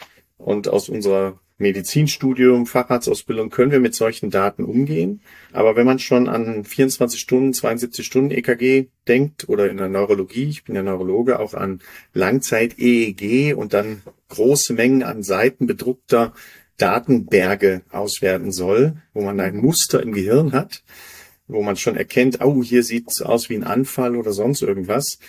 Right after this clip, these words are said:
dann nutzt man das eigene Gehirn zur Mustererkennung. Das ist schon spannend, aber wenn man sieht eben, wie maschinelle Mustererkennung und Lernverfahren, man sagt ja heutzutage künstliche Intelligenz, wie die funktionieren, das ist schon beeindruckend, was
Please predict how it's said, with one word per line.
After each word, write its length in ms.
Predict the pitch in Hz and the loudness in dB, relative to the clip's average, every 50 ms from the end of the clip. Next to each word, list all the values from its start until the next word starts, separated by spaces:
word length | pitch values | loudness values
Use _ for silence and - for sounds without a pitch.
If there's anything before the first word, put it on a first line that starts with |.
| - - - - - | -20 -20 -20 -14 -4
dann 220 | - 107 107 117 131 | -4 0 4 6 6
nutzt 320 | 175 190 - - - - | 6 6 4 0 0 2
man 100 | 143 131 | 2 2
das 200 | 131 120 - - | 2 2 0 -2
eigene 320 | - 135 151 160 151 147 | -2 0 2 2 2 2
Gehirn 260 | 131 123 120 131 143 147 | 2 4 4 4 4 4
zur 160 | - 131 117 | 2 2 2
Mustererkennung. 880 | 127 160 - - - 107 107 - - - 107 113 131 156 185 185 170 - - - - | 2 2 0 0 0 0 0 -2 -2 -2 0 0 2 0 0 -4 -6 -10 -12 -6 -2
Das 120 | - 117 | -2 -2
ist 120 | - - - | 0 -2 -2
schon 160 | - 120 117 | -2 -2 -2
spannend, 540 | - - - 139 139 135 120 123 147 147 143 | -2 -2 0 0 2 2 2 0 0 -2 -2
aber 160 | 120 117 117 | -2 -2 -2
wenn 80 | 117 120 | -2 -2
man 120 | 117 113 | -2 -2
sieht 200 | 113 117 117 117 | -2 -4 -6 -4
eben, 220 | - 117 107 107 104 | -4 -6 -6 -6 -6
wie 80 | 104 | -4
maschinelle 720 | 101 101 92 - - 104 101 107 123 143 139 107 98 - _ _ _ _ _ _ _ _ _ _ _ | -4 -4 -4 -4 -4 -2 0 2 2 4 4 2 2 0 _ _ _ _ _ _ _ _ _ _ _
Mustererkennung 840 | - 117 117 117 - - 101 95 95 - - 104 104 113 127 131 120 | -2 -2 -2 0 0 0 0 0 -2 -4 -4 -2 0 2 2 0 0
und 120 | 98 90 | -2 -2
Lernverfahren, 920 | 87 90 95 113 123 - - 104 - - 101 98 104 107 117 131 143 147 _ _ _ - | -2 -2 -2 -2 -4 -4 -4 -6 -6 -4 -4 -4 -2 -2 -2 -2 -4 -4 _ _ _ -10
man 100 | 95 90 | -6 -4
sagt 200 | 98 98 - - | -4 -4 -2 -2
ja 60 | 98 | -6
heutzutage 500 | 98 98 - - - - 92 92 92 87 | -4 -6 -8 -8 -6 -4 -4 -2 -4 -4
künstliche 560 | - - 127 117 120 - - - 98 - - | -4 -2 -2 0 0 -2 -4 -6 -6 -4 -6
Intelligenz, 760 | 101 98 - 95 90 92 85 85 85 95 120 139 143 - - _ - - - - - - - _ _ | -6 -6 -4 -4 -4 -4 -2 -2 -2 -2 -2 -2 -4 -6 -14 _ -20 -20 -20 -20 -20 -20 -20 _ _
wie 100 | - 107 | -8 -6
die 120 | 104 123 131 | -4 -4 -6
funktionieren, 720 | - - 127 120 - - 104 101 98 104 117 123 135 131 | -2 -2 -2 -2 -2 -4 -2 -2 0 0 2 2 2 2
das 120 | 123 - | 0 -2
ist 100 | - 123 | -4 -6
schon 340 | - - 120 113 113 113 110 | -2 0 0 0 0 -2 -2
beeindruckend, 720 | 101 101 95 101 117 120 135 131 - 120 117 120 117 - - - | -2 0 0 0 2 2 2 0 0 -2 -4 -4 -4 -6 -14 -12
was 560 | 95 95 101 107 120 - - - - - | -8 -2 -2 -2 0 -2 -4 -6 -8 -12